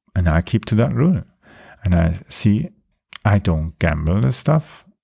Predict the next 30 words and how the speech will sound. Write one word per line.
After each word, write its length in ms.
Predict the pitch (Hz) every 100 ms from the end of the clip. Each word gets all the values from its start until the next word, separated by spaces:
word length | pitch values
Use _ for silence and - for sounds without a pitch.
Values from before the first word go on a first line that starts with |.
| -
And 260 | 92 82 82
I've, 220 | 80 -
that's 260 | 87 - -
what 80 | 85
I've 140 | 78
been 140 | 87 85
doing 180 | 85
for 160 | 80 92
over 180 | 82 80
thirty 300 | - 82 82
years. 240 | 90 98
I 80 | 135
don't 260 | 107 120 110
go 180 | 98
and 200 | 95 92
put, 180 | - 98 - - _ -
do 160 | 98 92
crazy 320 | - 92 85
stuff. 400 | - 151 - - _ - - - - -
Whether 180 | 90
I 120 | 80 76
buy 220 | - -
funds, 420 | - 127 120 117
stocks, 800 | - - - - 104 - - - _ _ _ _ _ _ _
or 140 | -
other 160 | 92 87
kind 340 | - 85 78 -
of 200 | 98 85
financial 760 | - - - 98 90 85 92 82 _ _ _ _ _ _ _ _ _ _ _ _
items, 480 | 107 104 92 87 -